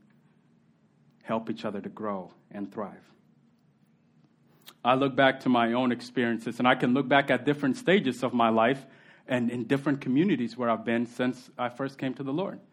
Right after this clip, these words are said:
Looking way back to sixth grade at church camp up in northern Minnesota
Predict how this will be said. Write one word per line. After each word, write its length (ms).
Looking 360
way 160
back 260
to 80
sixth 320
grade 360
at 200
church 320
camp 280
up 160
in 100
northern 320
Minnesota 520